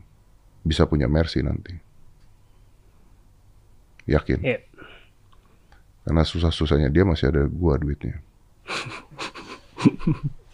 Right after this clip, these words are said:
Speaker 1: Pertanyaannya.
Speaker 2: Oke.
Speaker 1: Cucu gua bisa balik lagi nyupir mikrolet loh.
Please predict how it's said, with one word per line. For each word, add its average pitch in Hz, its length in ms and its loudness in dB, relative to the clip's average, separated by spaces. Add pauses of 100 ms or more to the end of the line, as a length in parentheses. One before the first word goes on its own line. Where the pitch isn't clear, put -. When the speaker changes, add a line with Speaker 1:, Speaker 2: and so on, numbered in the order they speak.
(880)
Speaker 1:
Pertanyaannya. 87 880 6 (300)
Speaker 2:
Oke. 147 320 2 (1080)
Speaker 1:
Cucu 120 300 8
gua 92 460 4 (1900)
bisa 87 180 2
balik 78 280 4
lagi 78 200 4
nyupir 78 240 2
mikrolet 82 480 0
loh. - 120 -16